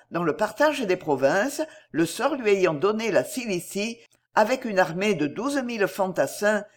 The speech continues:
et de deux mille six cents cavaliers, il s'embarqua pour sa province, comme on disait.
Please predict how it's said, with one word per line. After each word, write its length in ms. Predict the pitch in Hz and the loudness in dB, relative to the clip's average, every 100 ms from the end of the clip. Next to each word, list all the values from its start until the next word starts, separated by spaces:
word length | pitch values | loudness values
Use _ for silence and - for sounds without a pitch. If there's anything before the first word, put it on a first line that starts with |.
| _ - | _ 0
et 100 | 156 | 2
de 120 | 156 | 2
deux 200 | - 254 | 2 -2
mille 320 | 285 269 180 | 0 0 0
six 160 | 180 190 | 0 -6
cents 200 | 190 165 | -4 -4
cavaliers, 760 | 156 135 127 143 214 339 - _ _ _ | 0 0 2 6 6 4 -8 _ _ _
il 140 | 156 160 | -4 -2
s'embarqua 560 | - 269 269 254 240 | -2 0 0 0 -2
pour 160 | 233 151 | -2 -2
sa 120 | 156 | -4
province, 680 | 139 147 127 139 202 302 - - | -2 0 2 2 2 -2 -6 -4
comme 180 | 233 240 | -2 -2
on 100 | 220 | -2
disait. 580 | 160 147 139 110 139 | 0 -2 0 -2 -2